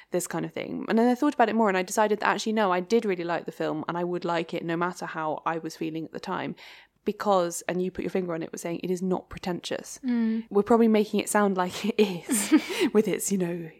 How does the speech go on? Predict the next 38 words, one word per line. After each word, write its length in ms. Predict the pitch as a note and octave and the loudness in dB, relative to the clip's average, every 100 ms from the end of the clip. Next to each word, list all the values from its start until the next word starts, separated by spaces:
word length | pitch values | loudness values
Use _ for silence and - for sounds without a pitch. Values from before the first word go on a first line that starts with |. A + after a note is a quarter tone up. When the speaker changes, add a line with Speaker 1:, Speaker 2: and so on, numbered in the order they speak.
| - | -8
Speaker 1:
landscape, 800 | F3+ F3 F3+ - F3+ E3+ F3+ - - - | -6 -4 -6 -2 -2 -2 -4 -12 -20 -16
cinematography 800 | - - F3+ E3+ - F#3+ F3 F3+ | -2 0 0 -2 0 2 2 0
and 80 | F3 | 2
all 80 | E3+ | 0
this 140 | E3+ | -2
kind 160 | - F3+ | -2 -4
of 80 | E3+ | -2
stuff. 300 | E3+ D3+ - - | -2 -2 -6 2
But 400 | F#3+ - - - - | 2 2 -6 -8 -6
it's 200 | G#3 - | -6 2
just 200 | A#3+ A#3+ | 4 6
not 220 | A3 - | 4 4
like 300 | G#3 G#3 - | 2 0 -4
that. 200 | D#3+ - | -6 -4
It's 180 | F3+ F3 | -6 -6
very, 300 | G3 F#3+ G3 | 0 2 4
very 240 | F#3 F#3 F#3 | 2 0 0
human 440 | G3 F3+ F3 F3 | -2 -2 -2 -4
in, 220 | E3+ F3 - | -6 -8 -6
in 140 | F3 | -6
scale 340 | E3+ - F3+ E3 | -2 -2 0 0
and 140 | F3 | -2
very 220 | F3+ F3 F3+ | -2 -2 -2
warm. 520 | E3+ F3 E3 D#3+ E3 _ _ - | 0 2 0 -2 -8 _ _ -6
And 120 | - G3+ | -2 2
even 260 | A3+ A#3 | 4 6
though 80 | A3 | 6
you 380 | G#3 F#3+ F#3+ F3+ | 4 2 -2 -4
still 360 | - - G3 F3 | -4 0 2 2
really 320 | E3+ E3 D3 | 0 -2 -2
feel 140 | E3+ E3 | -4 -2
like 100 | - | -2
you 100 | E3 | -2
know 120 | D#3+ | -2
nothing 440 | D#3+ E3+ - C#3+ D#3+ | -2 -4 -4 -6 -2
about 300 | D3+ - - | 0 0 -4
the 60 | |
protagonist, 600 | F3 F3 E3 F3+ - - | -8 -6 -6 -6 -10 -12